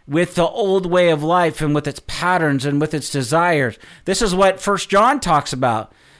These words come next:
as it talks about love for God and love for neighbor and what that love is manifest and what it looks like in our lives.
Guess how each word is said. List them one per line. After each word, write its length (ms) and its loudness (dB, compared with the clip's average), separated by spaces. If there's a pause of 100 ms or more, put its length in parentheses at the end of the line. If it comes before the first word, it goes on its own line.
as 180 0
it 120 -2
talks 340 -2
about 340 0
love 480 4
for 160 -4
God 560 2
and 280 0 (160)
love 360 4
for 220 0
neighbor 520 0 (220)
and 260 0
what 260 4
that 260 4
love 300 4
is 180 0
manifest 920 2
and 160 0
what 120 2
it 120 0
looks 500 -2
like 340 2
in 80 -2
our 140 0
lives. 440 0